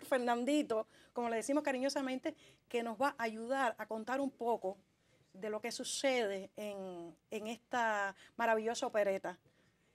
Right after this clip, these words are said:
Entonces vamos a, la, como te reitero,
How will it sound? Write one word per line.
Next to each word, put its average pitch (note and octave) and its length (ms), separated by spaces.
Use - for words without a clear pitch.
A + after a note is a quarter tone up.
Entonces C4 420
vamos A#3+ 360
a, A#3 240
la, G#3+ 180
como A3 260
te A3+ 100
reitero, G#3 480